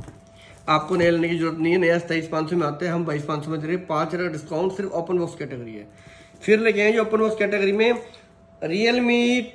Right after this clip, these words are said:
twelve प्रो फ़ाइव जी। भाई ये model का ना मुझे, मेरे ने पहली बार देखा है model, बड़ा प्यारा model लगा मुझे। तो ये Condition देखिए phone की, Look देखिए, बड़ा प्यारा model है। Realme twelve Pro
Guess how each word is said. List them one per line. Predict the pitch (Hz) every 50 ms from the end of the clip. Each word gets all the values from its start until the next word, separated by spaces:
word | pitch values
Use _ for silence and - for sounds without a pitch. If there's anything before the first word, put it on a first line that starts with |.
| - - - - - - - - - - -
twelve | 208 214 214 214 233 233 226 -
प्रो | - 202 208 208 220 220 226 214 220 -
फ़ाइव | - 185 170 175 175 165
जी। | 170 185 208 214 226 226 226 233 - - - - - - - - - - - - - - - - - - - - - - -
भाई | 160 175 202
ये | 254 269
model | 233 214 220 220 226 240 240 233
का | 254
ना | 269 269
मुझे, | 254 247 262 240
मेरे | - 185 185 196 180 190
ने | 214 240
पहली | 240 208 196 190 208
बार | 233 247 220 185
देखा | 165 143 165
है | 165
model, | 170 175 180 196 202
बड़ा | 165 156 175 196 202
प्यारा | 196 202 196 190 185 196
model | 196 196 185 190
लगा | 170 147 147 147
मुझे। | 147 147 151
तो | 147 151
ये | 175 196 196 190 - - - - - - - -
Condition | - 175 190 208 196 226 226 208
देखिए | 180 170 165 170
phone | 160 160 156 147
की, | 143 135 127 - - - - - - - -
Look | 175 214 226 220
देखिए, | 208 185 170 170 170
बड़ा | 180 196 202
प्यारा | 196 190 170 170 175
model | 180 170 160 160 170
है। | 190 208 - - - - - - - - - - -
Realme | 151 170 185 214 226 240 240 226 226 233 233 240 247 247 240 - -
twelve | 214 202 214 226 220
Pro | 208 - 208 214